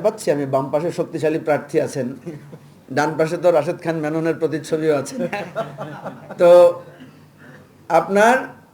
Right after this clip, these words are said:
একজন প্রার্থী প্রথম রিগিংটা শুরু করে, উনি একজন ডিসি, এসপি,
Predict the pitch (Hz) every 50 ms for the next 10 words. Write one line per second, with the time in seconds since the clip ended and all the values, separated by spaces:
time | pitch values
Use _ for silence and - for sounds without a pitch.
0 | _ - 175 180 196 190 202 226 226 214 202 - 277 294 302 - - - - 254
1 | 262 262 262 - 208 202 - 247 240 240 220 190 196 202 226 240 233 233 233 233
2 | 214 - 208 196 196 190 180 165 180 240 262 - - - 165 165 196 247 233 -
3 | - 165 156 160 156 202 233 240 175 151 165 185 185 - - 196 214 226 233 185
4 | 175 165 165 - - - 190 190 220 240 - -